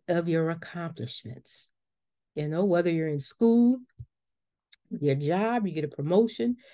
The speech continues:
you may, uh, take a class, a course, get your certificate, whatever the accomplishment is. Maybe you learned a new skill. Maybe you learned how to swim,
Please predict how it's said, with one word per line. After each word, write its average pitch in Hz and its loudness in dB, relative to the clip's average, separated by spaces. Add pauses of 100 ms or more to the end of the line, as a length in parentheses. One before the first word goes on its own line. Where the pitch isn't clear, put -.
(280)
you 151 0
may, 156 2
uh, - -12
take 143 -2
a - -2
class, 262 4
a 127 -2
course, 254 2
get 170 -12
your 156 -8
certificate, 262 -4 (320)
whatever 269 -2
the 196 4
accomplishment 151 -4
is. 135 -2
Maybe 220 4
you 214 8
learned 202 4
a 165 0
new 190 0
skill. 190 2
Maybe 196 0
you 226 -2
learned 220 -2
how - -4
to 143 -6
swim, 196 4